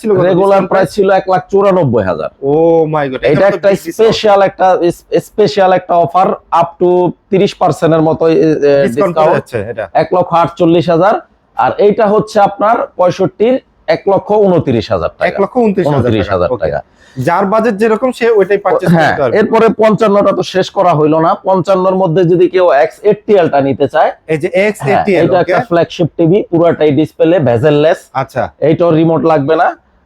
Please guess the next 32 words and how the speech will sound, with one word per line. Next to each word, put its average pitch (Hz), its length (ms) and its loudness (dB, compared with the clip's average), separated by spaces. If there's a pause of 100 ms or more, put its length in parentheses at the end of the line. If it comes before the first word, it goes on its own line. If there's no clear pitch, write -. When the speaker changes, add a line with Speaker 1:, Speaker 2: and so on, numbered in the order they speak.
Speaker 2:
আপনার 143 240 -2
রিমোট 156 260 0
ছাড়াই 156 340 0
অপারেটিং 147 520 -2
করতে 143 280 -6
পারবেন। 147 340 0
এটার 131 400 -4
দাম 151 140 0
হচ্ছে 143 320 -4
বরাবর 151 420 0
এক 151 200 0
লক্ষ 120 280 -4
টাকা, 87 220 -4
রাউন্ড 113 340 0
ফিগার। 87 280 0 (240)
Speaker 1:
একদম 214 320 0
এক 214 140 -4
লক্ষ 190 160 -4
Speaker 2:
এক 151 180 0
লক্ষ 147 260 -2
Speaker 1:
টাকা। 98 120 0
Speaker 2:
টাকা। 78 220 -2 (120)
Speaker 1:
ওকে, 127 260 -4
Speaker 2:
এরপরে 185 380 0
Speaker 1:
আচ্ছা। 190 160 0
Speaker 2:
পঞ্চান্নর 185 500 0
মধ্যে 180 280 -2
এই 175 120 2
যে 170 240 0
এটা 135 220 0
Speaker 1:
ও 147 40 2
Speaker 2:
বাজেট 139 320 0